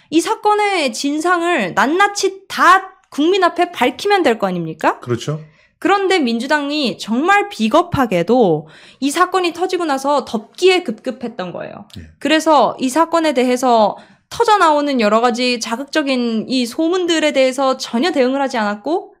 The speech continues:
Speaker 1: 사과만 했고,
Speaker 2: 음.
Speaker 1: 그리고 이미 박원순 시장을 조금이라도 옹호하고 있는 사람들은 다 쳐내고도 만족하지 못해가지고 "우리가 내로남불 정당인 거 인정합니다." 이런 식으로 나와버린 건데요.
Speaker 2: 맞아요.
Speaker 1: 이거는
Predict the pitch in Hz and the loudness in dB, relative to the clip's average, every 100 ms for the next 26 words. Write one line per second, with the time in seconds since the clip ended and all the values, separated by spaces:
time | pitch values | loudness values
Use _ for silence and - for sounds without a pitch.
0 | _ - - 254 302 294 233 233 294 370 | _ -6 -2 0 0 0 -4 -6 -6 -6
1 | - - - - - 277 247 262 233 - | -10 -18 -16 -14 -6 -4 0 2 2 0
2 | - 254 370 415 415 302 247 302 320 339 | -4 2 4 4 4 4 2 2 -2 -2
3 | 330 320 311 311 285 285 294 415 415 440 | -2 -4 -2 0 0 -2 -4 -4 -2 0
4 | 403 359 339 220 247 311 330 311 262 269 | 2 2 2 0 0 2 2 0 -2 -4
5 | 285 285 254 247 240 - 247 339 - 427 | -2 -2 -2 -4 -4 -2 0 0 -2 -2
6 | 415 415 381 370 359 269 294 175 - _ | 0 2 2 2 2 2 2 2 -4 _
7 | _ _ _ _ 202 214 269 339 339 311 | _ _ _ _ 2 2 4 -2 -2 -6
8 | 311 220 185 226 185 175 175 196 170 165 | -4 -4 -4 -6 -8 -8 -6 -4 -4 -8
9 | _ _ _ - 247 247 254 226 185 202 | _ _ _ -6 0 2 4 2 0 -6
10 | 196 214 294 330 311 262 220 208 226 226 | 2 4 4 4 2 0 -2 0 0 2
11 | 220 208 226 262 302 214 180 165 151 165 | 2 2 2 2 2 0 -2 -4 -6 -8
12 | _ _ _ 285 392 359 320 320 202 196 | _ _ _ -2 -2 0 0 2 2 2
13 | 208 202 180 170 190 196 190 240 311 311 | -2 -4 -6 -4 -2 -2 -2 0 0 0
14 | 247 185 | 0 -4